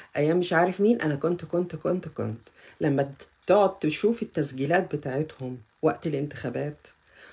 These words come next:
ووقت أي مناشدة، آه، بيلبس توب إن أنا كنت كل حاجة، وهو ولا حاجة من دول.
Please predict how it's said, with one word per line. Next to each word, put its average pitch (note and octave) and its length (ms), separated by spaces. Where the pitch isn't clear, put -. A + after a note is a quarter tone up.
ووقت C#3 440
أي F3 320
مناشدة، D#3+ 580
آه، D3+ 160
بيلبس F3 580
توب G#3+ 280
إن F3 180
أنا F#3 140
كنت G3 320
كل F#3 260
حاجة، A2 420
وهو E3+ 320
ولا G#3 120
حاجة B2 440
من C3 140
دول. A#2 260